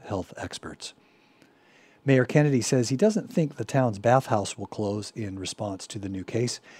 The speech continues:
It's the only place many residents have to bathe. He hopes this case will serve as a wake-up call and encourage residents to carefully follow protocols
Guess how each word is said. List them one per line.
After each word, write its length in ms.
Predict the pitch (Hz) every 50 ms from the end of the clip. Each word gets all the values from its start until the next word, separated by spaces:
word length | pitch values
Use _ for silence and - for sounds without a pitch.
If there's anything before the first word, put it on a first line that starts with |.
| - - - -
It's 160 | 151 - -
the 100 | 165 156
only 300 | - 170 190 202 170 127
place 340 | - - 123 110 101 - -
many 340 | 127 123 123 127 120 113
residents 480 | 101 110 113 110 98 104 98 98 95 -
have 220 | - 104 95 90 -
to 80 | -
bathe. 300 | 90 92 95 98 120 143 - _ - _ _ _ - - - - - - - - _ _ _ -
He 180 | - 156 151
hopes 340 | 139 123 165 156 147 - - -
this 240 | 143 120 143 139 -
case 400 | - - 131 139 143 151 - -
will 400 | - - 131 131 123 127 127 131
serve 340 | 123 - - 147 139 139 135
as 160 | - 135 127
a 60 | 131 143
wake-up 360 | 135 156 160 - 147 123 -
call 400 | - - 135 131 127 131 123 - -
and 200 | - 107 98 95
encourage 500 | 95 92 - - 143 143 147 135 - -
residents 460 | 120 117 120 110 113 117 117 - -
to 100 | - -
carefully 460 | 113 - 151 156 156 - - 160 147
follow 300 | 131 - 135 120 113 107
protocols 640 | 101 - - 127 127 120 - - 120 117 117 110